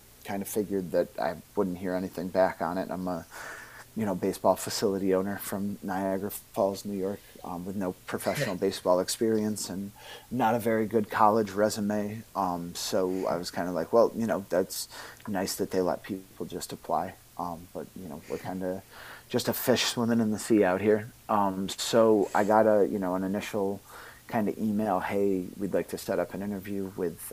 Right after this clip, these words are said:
Speaker 1: um, you know, a couple of, couple of guys." Um, so I talked to, um,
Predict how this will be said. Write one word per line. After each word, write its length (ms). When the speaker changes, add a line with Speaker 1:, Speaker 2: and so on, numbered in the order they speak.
Speaker 1:
um, 340
you 80
know, 280
a 80
couple 380
of, 280
couple 300
of 60
guys." 460
Um, 300
so 180
I 60
talked 380
to, 320
um, 520